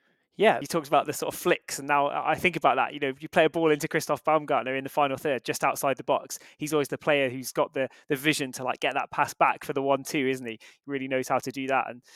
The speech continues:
yeah, assists are a big part of his game. But you talked about big transfers there, and we posted the other day on our Twitter page about the top ten Austrian transfers in terms of pure sales value,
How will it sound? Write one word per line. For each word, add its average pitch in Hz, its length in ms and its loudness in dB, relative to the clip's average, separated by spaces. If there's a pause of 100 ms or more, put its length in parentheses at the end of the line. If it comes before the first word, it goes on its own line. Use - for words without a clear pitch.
(240)
yeah, 143 180 2
assists - 440 -4
are 139 60 0
a 131 40 -2
big 151 180 -4
part 131 160 -2
of 117 60 -6
his 127 140 -10
game. 135 220 -4
But 123 120 -16
you 170 100 -14
talked - 240 -2
about 208 160 0
big 170 160 -2
transfers 131 540 -2
there, 120 260 -6 (460)
and 156 100 -4
we 190 120 -4
posted 180 420 -2
the 151 80 2
other 151 140 0
day 143 240 2
on 135 140 -2
our 131 120 0
Twitter - 260 -4
page 131 480 -2
about 143 380 0 (440)
the 151 140 -6
top - 380 -2
ten 127 540 -2 (200)
Austrian 135 600 -6 (260)
transfers 131 540 -2
in 127 100 -8
terms 135 240 -6
of 135 180 -8 (360)
pure 143 500 2 (380)
sales 147 680 0
value, 147 600 2